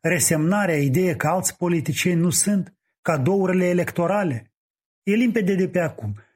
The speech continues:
că moldovenii vor merge să-și aleagă un nou președinte și pe întâi noiembrie, în vremea pandemiei care a dezgolit problemele cronice ale R M-ului. E ușor să-i convingi pe unii să meargă la secțiile de votare. Le dai un ajutor de nouă sute de lei,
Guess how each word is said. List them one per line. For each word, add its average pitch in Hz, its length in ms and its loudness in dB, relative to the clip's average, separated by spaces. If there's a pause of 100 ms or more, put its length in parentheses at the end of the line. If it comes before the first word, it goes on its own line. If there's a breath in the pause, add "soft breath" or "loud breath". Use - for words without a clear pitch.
(120 soft breath)
că 175 140 -2
moldovenii 170 560 2
vor 143 200 0
merge 143 320 0
să-și 123 280 -2
aleagă 139 300 0
un 131 80 2
nou 135 160 0
președinte 131 600 0
și - 140 -2
pe 156 80 -2
întâi 135 220 0
noiembrie, 139 640 0 (340 loud breath)
în 185 100 0
vremea 185 300 2
pandemiei 143 640 2
care 135 220 0
a 127 60 2
dezgolit 131 520 0
problemele 135 540 2
cronice 131 520 0
ale 123 180 4
R 127 120 2
M-ului. 101 460 0 (520)
E 208 100 0
ușor 214 320 0
să-i 127 180 0
convingi 123 420 0
pe 156 120 -2
unii 185 380 2 (260 loud breath)
să - 180 0
meargă 143 320 2
la 143 100 2
secțiile 123 460 2
de 127 120 4
votare. 107 500 -2 (280 loud breath)
Le 180 140 0
dai 220 180 2
un 165 120 2
ajutor 135 420 0
de 147 120 0
nouă 147 260 0
sute 139 260 -2
de 131 140 0
lei, 127 320 -2